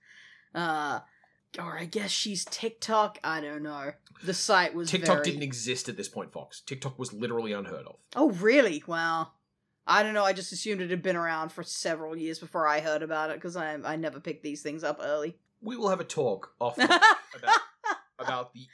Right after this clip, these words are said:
Speaker 2: absolutely ster-, terrifying thing that is TikTok.
Speaker 1: Look, I'm old and I have no relationship with mobile-first web apps.
Speaker 2: All right, uh, but as far as voice cast goes, the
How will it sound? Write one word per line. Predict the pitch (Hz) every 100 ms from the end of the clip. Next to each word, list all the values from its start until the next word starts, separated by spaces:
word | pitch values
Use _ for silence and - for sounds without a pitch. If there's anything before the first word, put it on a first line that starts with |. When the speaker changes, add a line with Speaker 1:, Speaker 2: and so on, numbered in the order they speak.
| -
Speaker 2:
absolutely | 139 143 - -
ster-, | 135 - 131 123 - - -
terrifying | - 147 135 131 120 117
thing | 117
that | 107
is | 98
TikTok. | - 92 82 - -
Speaker 1:
Look, | 262 302 -
I'm | 240 320 -
old | 226 226 262
and | 233
I | 220
have | 214 185
no | 180 190
relationship | 190 185 175 165 - 175 - 180 160 -
with | 165
mobile-first | 175 165 160 147 147 143 - 143 147 -
web | 143 147
apps. | 139 151 - - - _ _ - - _ _
Speaker 2:
All | 392
right, | 415 415 - -
uh, | 190 202
but | 190 -
as | 185 185
far | 240
as | 277
voice | 151 170 226
cast | - 170 135 -
goes, | 110 123 233 - - _ _
the | 123 147 156 151 143